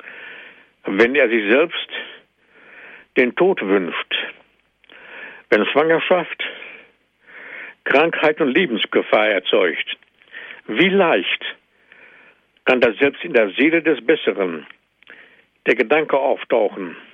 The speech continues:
sollte es nicht erlaubt, ja sogar Pflicht sein, jenen Elenden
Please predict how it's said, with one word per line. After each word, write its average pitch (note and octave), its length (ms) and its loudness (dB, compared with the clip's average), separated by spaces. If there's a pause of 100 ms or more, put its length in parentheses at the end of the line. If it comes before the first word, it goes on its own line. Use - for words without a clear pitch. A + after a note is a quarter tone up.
(1800)
sollte C3+ 380 2
es - 120 -2
nicht B2+ 220 0
erlaubt, A#2 540 0 (1200)
ja B2 160 2
sogar A#2 280 0
Pflicht - 360 -4 (100)
sein, E2+ 600 -2 (1200)
jenen C#3 480 2
Elenden G#2 840 0